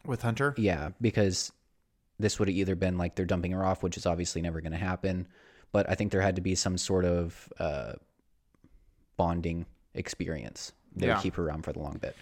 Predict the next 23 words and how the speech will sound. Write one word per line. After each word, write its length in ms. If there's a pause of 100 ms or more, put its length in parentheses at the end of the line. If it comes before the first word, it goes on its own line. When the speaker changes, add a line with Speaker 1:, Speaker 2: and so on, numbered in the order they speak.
(380)
Speaker 1:
So, 680 (280)
big, 240
big 200
moment 480
is 480 (500)
Cut 360
and 180
Sue 380
and 100
their 160
kids 400
are 60
getting 200
ready 180
to 160
leave, 600
Speaker 2:
Mm-hmm. 260 (520)
Speaker 1:
and 160
Hunter 380
wants 240
to 120
send 420
Omega, 640